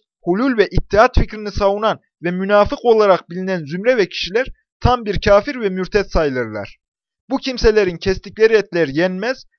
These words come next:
onlarla kız alışverişi yapılmaz, cizye veya zimmet karşılığında İslam diyarında barındırılmazlar. Davalarında ısrar etmeleri halinde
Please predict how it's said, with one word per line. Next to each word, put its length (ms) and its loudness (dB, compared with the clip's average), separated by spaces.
onlarla 460 2
kız 340 -6
alışverişi 600 -4
yapılmaz, 540 -4
cizye 380 0
veya 240 4
zimmet 380 -4
karşılığında 600 -2
İslam 420 -2
diyarında 480 -2
barındırılmazlar. 1040 0
Davalarında 680 8
ısrar 360 2
etmeleri 420 2
halinde 680 -2